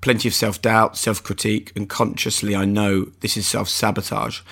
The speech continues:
A long commute, though, allowed me to listen to Rio Ferdinand and Kelly Jones's episodes, two icons I hold in high esteem, to hear how they overcome adversity. It had a profound effect on me." Um,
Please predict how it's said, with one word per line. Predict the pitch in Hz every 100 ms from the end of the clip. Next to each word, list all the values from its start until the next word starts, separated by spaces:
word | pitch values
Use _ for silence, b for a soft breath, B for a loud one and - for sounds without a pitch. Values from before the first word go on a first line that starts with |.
| B B B
A | -
long | 127 151
commute, | - 143 139
though, | 123 101
allowed | 104 113 113
me | 113
to | 113
listen | 107 -
to | - 107
Rio | 110
Ferdinand | 101 110 104 104 104 98
and | 101
Kelly | - 110 95
Jones's | 107 107 101 104 101
episodes, | 98 104 104 101 -
two | - 120
icons | 107 107 110 98
I | 95
hold | 92 101 95 87 B B B
in | B 101
high | 101 101
esteem, | 98 - 107 92 85 B B B
to | 110
hear | 117 104
how | 104
they | 101 101
overcome | 101 95 - -
adversity. | 101 101 101 92 - - - B B B
It | -
had | 107 107
a |
profound | - - - 113 104 98
effect | - - -
on | 107 92
me." | 92 92 - B B B
Um, | 165 101 98